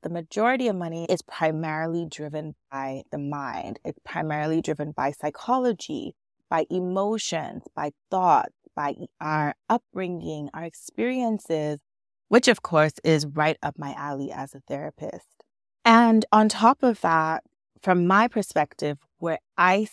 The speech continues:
sit as a therapist, across from my clients, across from my patients, I know and I've seen that money is a big source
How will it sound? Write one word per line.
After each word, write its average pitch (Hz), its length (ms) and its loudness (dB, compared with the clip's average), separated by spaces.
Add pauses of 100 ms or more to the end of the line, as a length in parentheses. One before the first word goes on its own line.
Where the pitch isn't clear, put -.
sit 165 240 -4 (560)
as 196 320 4
a 151 100 -6
therapist, 151 680 -2 (580)
across 180 540 4
from 170 220 -4
my 151 120 -2
clients, 147 520 -8
across 190 340 -6
from 170 140 -4
my 151 140 -8
patients, 143 680 -8
I 156 120 -12 (140)
know 165 640 -2
and 143 160 -4
I've 151 160 -10
seen 160 520 -8 (360)
that 156 160 -2
money 160 420 -4
is 151 200 -8
a 143 100 -10 (180)
big 165 320 2
source 147 380 -6